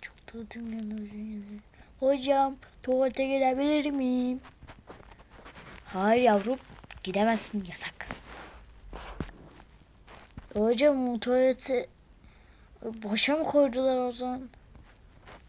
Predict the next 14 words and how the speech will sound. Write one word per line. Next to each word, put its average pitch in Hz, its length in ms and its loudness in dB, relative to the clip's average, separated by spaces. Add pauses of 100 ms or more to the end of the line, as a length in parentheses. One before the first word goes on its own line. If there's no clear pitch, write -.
(280)
Yasak. - 500 -4 (220)
Bana 160 200 -12
göre. 165 140 -8 (2000)
Hı. 240 300 -2 (880)
Au, 226 180 6 (500)
neyse. - 440 -12 (680)
Ben - 340 0
de 175 40 -10
çok - 320 -10
şey. - 180 -14 (920)
Hocam, 370 480 0 (480)
niye 453 440 4 (140)
tek 330 240 -4 (160)
sınıfı 277 1080 -4